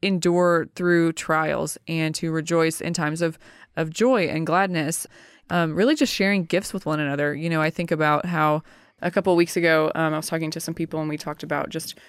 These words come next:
um, wanting to improve the quality of our life and our health, and, and particularly as it relates to food and how we experience food and our relationship to it. And so, you know, long story short, we ended up, you know, finding a recipe and making a meal together.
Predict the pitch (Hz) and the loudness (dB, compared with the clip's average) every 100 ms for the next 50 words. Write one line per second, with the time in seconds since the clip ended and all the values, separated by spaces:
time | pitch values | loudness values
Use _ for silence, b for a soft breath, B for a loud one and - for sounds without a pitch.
0 | b b b 160 165 170 175 170 - 170 | b b b -4 0 2 2 0 0 0
1 | 160 156 - - 190 175 247 214 190 196 | 2 0 -6 -2 0 4 4 4 4 4
2 | 185 175 160 156 160 202 208 202 156 160 | 6 4 4 4 4 4 4 2 0 2
3 | 196 180 185 160 156 - 160 156 - 185 | 4 4 2 -2 -2 -2 -2 -2 -6 -4
4 | 240 220 185 175 165 156 165 156 160 156 | 0 4 4 6 4 2 0 0 0 0
5 | - - - 180 180 170 160 156 151 151 | -4 -8 -4 2 2 2 0 -2 -4 -4
6 | 165 156 156 - 156 151 143 151 160 165 | -4 -4 -6 -6 -6 -4 -6 -4 -4 -6
7 | - - 156 151 160 165 151 B B B | -12 -10 -6 -4 -4 -6 -8 B B B
8 | B - 165 160 185 - 170 170 175 170 | B -2 0 2 2 2 0 2 2 2
9 | 170 160 151 _ - 160 151 160 165 165 | 2 2 0 _ -8 -6 -4 -2 0 0
10 | 147 156 - - 156 151 151 - 151 151 | 0 -2 -4 -6 -4 -4 -6 -6 -6 -8
11 | B B B - 160 226 269 165 147 143 | B B B -4 2 4 4 2 2 0